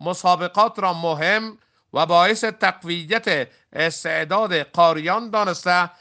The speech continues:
تأثیرگذار در زندگی جوانان و مسلمانان خواند.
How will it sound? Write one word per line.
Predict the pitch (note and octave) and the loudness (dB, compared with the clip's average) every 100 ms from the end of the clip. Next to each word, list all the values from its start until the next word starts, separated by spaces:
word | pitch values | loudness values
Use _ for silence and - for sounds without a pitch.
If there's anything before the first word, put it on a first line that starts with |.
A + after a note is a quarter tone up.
| _ _ | _ _
تأثیرگذار | E3+ E3 E3 - F3+ D3+ E3+ F3+ G#3+ A3 G3 - _ - | 0 2 0 -4 -8 -6 -4 2 4 2 0 -14 _ -2
در | D#3 F3+ E3+ | 2 2 0
زندگی | E3 E3 D#3+ D3 E3+ D#3+ | -4 -6 -6 -6 -6 -6
جوانان | C3+ D#3+ D#3 D3 D#3+ E3 D3+ - _ - | -4 -2 -2 -2 -2 -4 -8 -16 _ -6
و | C#3+ D#3 | 0 0
مسلمانان | D3 D3+ E3+ D3+ D#3 D#3+ F#3 C3+ | 0 -6 -4 -4 -4 -4 -6 -6
خواند. | - C3+ A#2+ G#2 _ | -8 -6 -6 -10 _